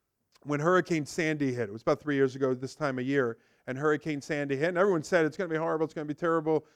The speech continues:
you better make sure you're ready." And I, my version of getting ready was, you know, put the lawn chairs away in the backyard. But I, I made no effort, no preparation or anything like that. And then we woke up the next morning, and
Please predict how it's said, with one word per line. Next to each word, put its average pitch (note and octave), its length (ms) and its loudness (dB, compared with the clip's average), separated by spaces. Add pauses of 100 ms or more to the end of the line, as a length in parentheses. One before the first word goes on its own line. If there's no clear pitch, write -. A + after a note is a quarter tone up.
(140)
you C#3 100 -4
better D#3+ 280 2
make D#3 80 -10
sure F3+ 240 2
you're D#3+ 140 4
ready." D3+ 360 4 (300)
And C3 120 -2
I, C3+ 260 2 (960)
my C#3 380 0
version B2 360 -4
of A2+ 120 -8
getting B2 200 -2
ready B2+ 240 -2
was, A2+ 440 -6
you A#2 80 -14
know, G#2+ 100 -12
put C3+ 180 -8
the A#2+ 80 -4
lawn A#2+ 260 -4
chairs A2+ 320 -6
away A2+ 240 -6
in A2 80 -8
the A2 80 -8
backyard. A#2 520 -4 (320)
But D#3 120 4
I, D#3 200 6
I - 20 6
made E3 200 2
no F#3+ 260 4
effort, E3 320 2
no E3+ 140 2
preparation D3+ 680 0
or C#3+ 100 -2
anything D3 320 -4
like C3 200 0
that. C#3 300 4 (260)
And C#3+ 140 -4
then E3+ 80 0
we F3 100 2
woke F#3 300 4
up G3+ 160 4
the F#3 80 4
next E3+ 260 -2
morning, C#3 400 -2 (240)
and C3+ 360 0